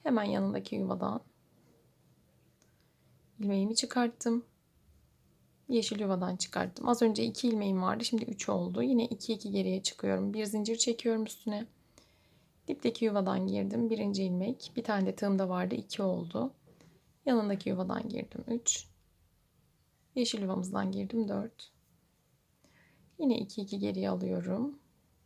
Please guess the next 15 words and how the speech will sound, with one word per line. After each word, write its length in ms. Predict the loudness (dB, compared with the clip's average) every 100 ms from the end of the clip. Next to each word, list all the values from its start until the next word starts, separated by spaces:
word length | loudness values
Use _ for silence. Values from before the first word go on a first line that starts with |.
| _ -20 -20 -20 -20 -12 -10
Üstüne 340 | -6 -2 -2
bir 80 | -2
zincir 340 | -2 -2 -2
çektim. 600 | -2 -2 -4 -6 -4 -4 -6 _ _ _ -20 _ _ _ _ _ _ _ _ _ _ _ _ _ _ _ _ _ _ -16
Şimdi 240 | -8 -4
burada 200 | 0 0
beş 200 | 0 -2
tane 280 | -2 -2 0
ilmeğim 260 | -2 -2
olacak. 600 | -2 -4 -6 -8 -10 -20 -12
Şu 200 | -6 -2
anda 200 | -2 -4
üç 220 | -8 -6
oldu. 420 | -4 -4 -6 -8 -10 _ _ _ _ _ _ _ _ _ _ _ _ _ _ _ _ _ _ _ _ _ _ -2 0
Dört. 600 | 2 0 -6 -10 -14